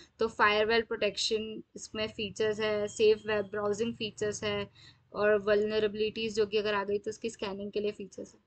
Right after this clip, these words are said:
Then Norton, ये जो है ये एक, अ,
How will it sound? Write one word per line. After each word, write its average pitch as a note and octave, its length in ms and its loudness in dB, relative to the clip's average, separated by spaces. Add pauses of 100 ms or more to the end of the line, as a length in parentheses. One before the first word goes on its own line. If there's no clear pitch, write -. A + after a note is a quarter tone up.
(400)
Then C4 260 2
Norton, G3 340 -2 (1400)
ये C4+ 320 4
जो D#4 120 0
है D4 300 2
ये C#4+ 160 0
एक, D4 140 -2
अ, G3+ 580 2